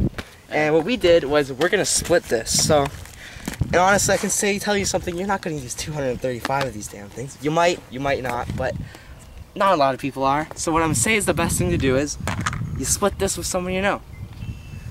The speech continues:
That's what we did. So you split each one of them in half, right? So let's see what we got here. We're gonna go a bit more in depth. As far as I know, you get the same colors in every box or bucket.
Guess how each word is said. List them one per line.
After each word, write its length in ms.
That's 180
what 100
we 100
did. 220
So 160
you 120
split 400
each 180
one 80
of 60
them 100
in 60
half, 260
right? 160
So 120
let's 100
see 120
what 60
we 60
got 220
here. 100
We're 60
gonna 80
go 80
a 40
bit 120
more 140
in 80
depth. 500
As 100
far 200
as 80
I 140
know, 60
you 120
get 80
the 80
same 240
colors 280
in 80
every 180
box 440
or 80
bucket. 480